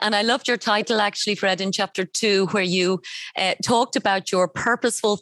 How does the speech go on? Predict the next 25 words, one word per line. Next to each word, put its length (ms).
theory 380
of 180
investing. 680
And 420
you 80
used 380
a 60
lovely 400
acronym, 580
um, 420
which 260
is 200
the, 140
the 160
fred 540
stock 300
index, 380
fred 320
C, 360
I 100
think 240
is 120
the, 260
the 140
acronym, 420